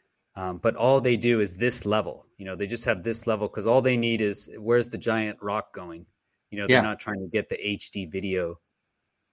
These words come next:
Speaker 2: Yeah.
Speaker 1: Um, and they have, we need real time. Uh, we need real time processing also, because we need to cue the A I onto this one sensor. And that's why they're using one sensor. You can get higher resolution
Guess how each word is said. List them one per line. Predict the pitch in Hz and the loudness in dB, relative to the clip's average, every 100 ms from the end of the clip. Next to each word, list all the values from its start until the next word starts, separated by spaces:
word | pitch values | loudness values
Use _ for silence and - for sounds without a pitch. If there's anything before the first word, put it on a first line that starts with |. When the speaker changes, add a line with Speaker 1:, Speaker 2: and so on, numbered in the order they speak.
| _ _ | _ _
Speaker 2:
Yeah. | 113 92 - - | -6 -6 -8 -16
Speaker 1:
Um, | 87 82 82 _ _ | -14 -14 -16 _ _
and | 107 | -2
they | 110 117 | 2 4
have, | 156 139 | 4 2
we | 120 143 | 0 2
need | 202 139 | 4 4
real | 127 143 | 8 8
time. | 139 127 113 95 90 - - | 6 2 0 0 -6 -14 -8
Uh, | 104 95 92 92 92 - _ | -4 -2 0 -2 -4 -10 _
we | 107 | -6
need | 117 120 | -4 0
real | 120 117 | 2 2
time | 113 95 | 0 -4
processing | - 101 - 85 82 76 _ _ _ _ _ _ _ | -2 -2 -2 -6 -10 -14 _ _ _ _ _ _ _
also, | 98 92 - 78 - _ _ _ - | -6 -4 -4 -8 -18 _ _ _ -6
because | 104 104 | -2 -2
we | 104 | 0
need | 131 135 | 0 0
to | 120 | -2
cue | - - 151 131 | -4 0 2 2
the | 113 | 2
A | 117 117 | 4 6
I | 107 107 107 | 6 4 0
onto | 101 98 98 | -4 -8 -8
this | 92 104 95 | -6 -6 -6
one | 92 113 107 | -2 -2 0
sensor. | - 110 101 - 85 | -2 -2 -4 -6 -6
And | 87 | -4
that's | 110 135 | -2 2
why | 143 | 4
they're | 127 113 | 4 2
using | 113 101 95 | 0 -2 -2
one | 117 110 | -2 0
sensor. | - 104 - 82 | -2 -4 -6 -8
You | 92 | -6
can | |
get | 98 87 | -4 -4
higher | 98 101 107 | 0 2 2
resolution | 101 95 90 95 - 104 | 0 -2 -4 -6 -8 -10